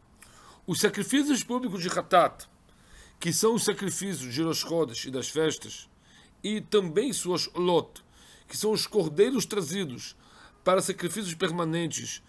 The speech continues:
de tais dias citados, o sacrifício privado de Hatat, que é trazido por uma pessoa por determinado pecado, o sacrifício de Asham Nazir, que é trazido pelo Nazir que ficou impuro,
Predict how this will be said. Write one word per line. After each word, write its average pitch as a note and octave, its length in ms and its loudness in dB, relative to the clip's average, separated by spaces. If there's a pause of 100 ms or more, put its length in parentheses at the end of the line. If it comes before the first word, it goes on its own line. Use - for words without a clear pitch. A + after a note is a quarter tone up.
(240)
de C3 120 -10
tais F3 240 2
dias D#3 200 0
citados, B2 640 -4 (720)
o F3 80 -4
sacrifício G3+ 600 -2
privado A#3 680 2
de G3+ 120 0
Hatat, E3+ 600 -2 (600)
que F3+ 180 2
é G#3 60 6
trazido G3+ 480 0
por F#3+ 160 0
uma F3+ 140 0
pessoa F3 640 4 (360)
por D#3+ 140 -2
determinado E3 580 0
pecado, E3 560 4 (800)
o F3 100 -8
sacrifício E3+ 560 -2
de E3+ 200 -6
Asham G3 460 4
Nazir, F3+ 480 2 (640)
que F3+ 120 0
é F3 40 4
trazido F#3+ 460 -2
pelo G3+ 240 2
Nazir G3 580 0 (320)
que E3 140 -8
ficou G#3+ 280 0
impuro, D#3+ 520 -2